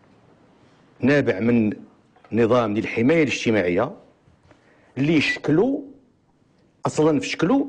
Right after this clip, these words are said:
تيخلق أزمات. النظام اللي، اللي، اللي كنشتغلوا به حنا، <coughs> نظام التوزيع، راه ماشي نظام أبدي، نظام كيخلق إشكالية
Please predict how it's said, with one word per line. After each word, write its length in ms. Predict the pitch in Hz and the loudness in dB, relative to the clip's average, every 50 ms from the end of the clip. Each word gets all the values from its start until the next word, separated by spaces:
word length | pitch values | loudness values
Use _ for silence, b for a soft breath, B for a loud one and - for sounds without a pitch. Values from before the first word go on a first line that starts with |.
| - - - | -6 -8 -6
تيخلق 400 | - 202 - 220 233 - - 143 | -4 -4 -2 -2 -2 -2 -2 -2
أزمات. 420 | 123 110 113 101 92 85 78 - - - _ _ _ _ _ _ _ _ _ _ _ _ 175 | 0 0 0 0 0 -4 -6 -8 -12 -20 _ _ _ _ _ _ _ _ _ _ _ _ -6
النظام 540 | - 120 127 127 226 262 277 254 202 143 - - - - | -2 0 0 2 2 2 2 2 0 -2 -6 -12 -16 -12
اللي، 200 | 117 117 123 127 - - - - | -6 -4 -4 -4 -4 -6 -8 -6
اللي، 140 | 123 117 120 | -2 0 0
اللي 360 | 120 104 110 120 110 117 117 | 0 0 -2 -2 -2 -2 -2
كنشتغلوا 540 | - - 120 107 - - - 110 117 113 110 | 0 -2 -2 -2 -2 -2 -2 0 2 2 2
به 120 | 107 110 | 2 2
حنا، 440 | 101 - - 120 113 104 95 92 - | 2 2 0 0 0 0 0 0 0
<coughs> 100 | 120 107 | 0 -2
نظام 160 | 113 120 120 | -2 -2 -4
التوزيع، 540 | 110 - - - 135 147 - 285 262 - - - - - _ _ _ _ _ _ _ _ _ _ _ _ _ - 165 | -4 -4 -2 -2 0 2 2 2 2 0 -2 -6 -16 -20 _ _ _ _ _ _ _ _ _ _ _ _ _ -4 -2
راه 160 | 165 180 170 | 0 0 0
ماشي 280 | 180 196 190 - - | 0 0 -2 0 0
نظام 280 | 262 262 233 208 202 190 - | 0 2 2 0 0 0 0
أبدي، 420 | 180 160 139 156 135 113 123 127 127 - _ _ _ _ _ _ _ _ _ _ _ - | 0 2 2 2 0 0 -4 -8 -8 -12 _ _ _ _ _ _ _ _ _ _ _ -2
نظام 280 | 160 156 139 220 233 214 | 0 0 2 2 0 0
كيخلق 520 | - 196 170 - - 247 247 247 - - - - _ _ - | 0 -2 -2 0 0 -2 -2 -4 -8 -16 -20 -20 _ _ -4
إشكالية 640 | 175 143 - - 185 175 156 151 151 156 185 196 | -4 -4 -2 0 0 2 2 4 2 2 2 0